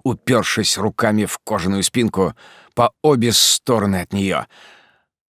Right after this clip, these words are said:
Заключаю в капкан, который готов захлопнуть, переломав стерву к чертям.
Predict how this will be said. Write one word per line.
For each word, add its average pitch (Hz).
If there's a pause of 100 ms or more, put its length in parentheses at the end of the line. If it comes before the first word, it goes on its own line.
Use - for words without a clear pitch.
(240)
Заключаю 87
в -
капкан, - (440)
который 92
готов 85
захлопнуть, 92
переломав 98
стерву 82
к -
чертям. -